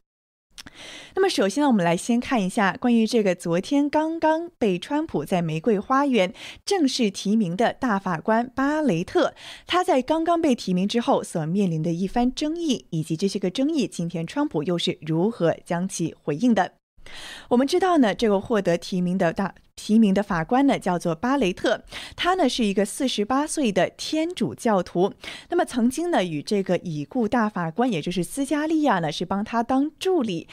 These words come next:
在那个时候呢也是在比如说拥枪权、移民还有堕胎问题上呢都是保留着非常保守的看法，特别是在堕胎问题上呢他是非常坚持的反对，并且支持人们的生命权利的。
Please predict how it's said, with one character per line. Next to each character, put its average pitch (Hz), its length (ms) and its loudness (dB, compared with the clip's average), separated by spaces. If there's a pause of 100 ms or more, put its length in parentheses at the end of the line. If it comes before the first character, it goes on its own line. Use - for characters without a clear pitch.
(180)
在 247 120 4
那 254 120 4
个 220 80 2
时 208 160 -2
候 220 140 0
呢 214 40 4
也 160 80 2
是 180 160 -2
在 190 220 2
比 165 100 -4
如 147 120 -4
说 254 220 0
拥 156 220 -4
枪 294 300 -2
权、 180 400 0
移 214 240 2
民 202 220 4 (240)
还 320 80 2
有 214 100 2
堕 277 240 0
胎 302 240 0
问 311 160 2
题 180 140 -2
上 202 180 -2
呢 160 140 -2
都 190 160 0
是 185 160 -2
保 160 220 -2
留 151 140 -4
着 175 160 0
非 302 320 -2
常 170 360 -4
保 160 200 2
守 226 160 -2
的 131 120 -2
看 285 240 -2
法， - 280 -2 (380)
特 330 140 2
别 277 80 2
是 285 120 -2
在 254 160 2
堕 254 280 0
胎 302 240 -2
问 311 120 2
题 170 120 0
上 196 180 -2
呢 160 100 -2
他 - 140 -8
是 175 140 -6
非 226 180 0
常 175 300 -4
坚 294 200 0
持 226 140 -4
的 170 100 0
反 - 240 -4
对， 302 280 0 (260)
并 302 160 4
且 175 160 2
支 277 220 0
持 202 180 2
人 160 160 2
们 156 140 -2
的 165 120 2
生 - 360 0
命 214 180 2
权 151 220 -6
利 208 100 2
的。 - 220 0